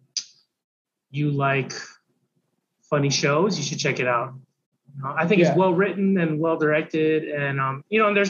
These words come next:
Speaker 1: they're short. They're, like, thirty minute episodes, so you can, like, watch it here and there. You know,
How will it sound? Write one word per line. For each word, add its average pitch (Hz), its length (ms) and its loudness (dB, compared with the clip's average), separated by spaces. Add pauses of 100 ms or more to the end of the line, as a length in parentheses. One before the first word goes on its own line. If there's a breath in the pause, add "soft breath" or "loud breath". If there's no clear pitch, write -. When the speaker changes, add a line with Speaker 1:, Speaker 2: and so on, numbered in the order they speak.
(100)
Speaker 1:
they're 190 120 4
short. 190 300 2
They're, 165 80 2
like, 175 180 2
thirty 185 200 4
minute 175 240 4
episodes, 202 540 0
so 165 80 0
you 160 180 0
can, 175 120 2
like, 147 160 -2
watch 135 280 -2
it 135 60 -8
here 135 140 -6
and 127 100 -10
there. 135 200 -6
You 135 60 -8
know, 139 120 -10